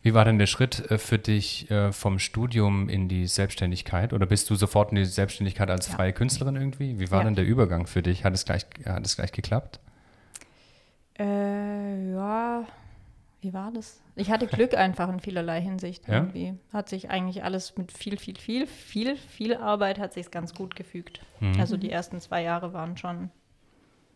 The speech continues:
Speaker 2: schon richtig viel zu tun.
Speaker 1: Ja.
Speaker 2: <laughs> Nichts anderes eigentlich.
Speaker 1: Ja.
Speaker 3: Mhm.
Speaker 1: Und wie verdienst du dann vor allem dein Geld? Also sind's wirklich Auftragsarbeiten oder ist es über verkaufte Werke oder wie läuft es so für dich?
Speaker 2: Hauptsächlich Auftragsarbeiten.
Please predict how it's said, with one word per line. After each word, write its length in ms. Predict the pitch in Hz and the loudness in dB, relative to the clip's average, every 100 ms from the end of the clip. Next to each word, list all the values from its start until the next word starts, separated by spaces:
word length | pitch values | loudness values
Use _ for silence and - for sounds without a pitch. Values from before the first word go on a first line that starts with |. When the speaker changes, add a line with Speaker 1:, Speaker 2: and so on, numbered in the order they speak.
| - - | -20 -12
Speaker 2:
schon 260 | - 185 | -6 -6
richtig 400 | 180 185 - 196 | -6 -10 -10 -14
viel 180 | - 208 | -10 -12
zu 120 | - | -12
tun. 300 | 226 - 220 - - | -16 -10 -8 -8 -2
Speaker 1:
Ja. 220 | 104 196 107 | 4 8 8
Speaker 2:
<laughs> 20 | |
Nichts 220 | - 185 | 4 0
anderes 400 | - 214 226 202 | -2 0 -2 -4
eigentlich. 520 | - 202 208 226 - | -6 -4 -2 -4 -2
Speaker 1:
Ja. 100 | - - - - 214 | 2 2 2 -4 -4
Speaker 3:
Mhm. 280 | 185 190 - | -2 -4 4
Speaker 1:
Und 120 | 113 117 | 8 8
wie 60 | |
verdienst 360 | 117 110 113 - | 8 6 6 4
du 40 | |
dann 140 | 104 101 | 0 2
vor 160 | 95 | 2
allem 160 | 98 104 | 2 4
dein 220 | 98 92 | 4 4
Geld? 320 | 92 104 165 | 4 4 4
Also 160 | 110 101 | 4 4
sind's 280 | 98 101 107 | 2 2 0
wirklich 380 | 104 98 - | 0 -2 0
Auftragsarbeiten 1400 | 95 113 - 123 135 - - 113 120 120 120 120 120 117 | 0 0 0 0 0 -2 2 2 6 4 4 2 0 2
oder 360 | - 98 92 92 | 4 6 6 4
ist 200 | 92 98 | 2 0
es 280 | - - | -2 -2
über 180 | 104 95 | -4 -4
verkaufte 600 | - 98 - 101 - 98 | -2 0 4 2 2 2
Werke 540 | 95 92 - 104 95 95 | 4 2 2 2 2 2
oder 400 | 90 92 92 95 _ | 2 2 0 -4 _
wie 120 | 101 | 2
läuft 220 | 95 107 135 | 2 2 0
es 80 | - | -2
so 100 | 95 | -4
für 80 | - | 0
dich? 60 | 202 | 2
Speaker 2:
Hauptsächlich 500 | 190 - 190 190 - | 2 0 -6 -6 -8
Auftragsarbeiten. 720 | 170 202 - - - 208 | -8 -12 -10 -10 -10 -12